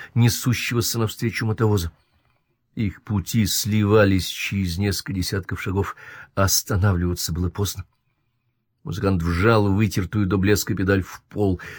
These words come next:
Саша зажмурилась. Оставалось только надеяться, что стрелка переведена в нужную сторону и не отправит их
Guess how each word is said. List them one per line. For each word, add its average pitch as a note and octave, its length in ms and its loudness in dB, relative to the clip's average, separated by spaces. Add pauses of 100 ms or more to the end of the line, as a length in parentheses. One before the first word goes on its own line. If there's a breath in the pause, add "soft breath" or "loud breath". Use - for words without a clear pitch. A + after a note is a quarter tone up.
Саша G2 480 0
зажмурилась. G#2 920 2 (260 loud breath)
Оставалось C#3+ 840 0
только C3+ 480 -2
надеяться, A2+ 480 -2
что - 320 -4
стрелка C#3+ 600 -2
переведена A#2 460 0
в F2+ 80 0
нужную F#2 400 0
сторону F2+ 480 0 (300 loud breath)
и F#2+ 160 2
не F#2 140 4
отправит F2+ 640 0
их - 160 -6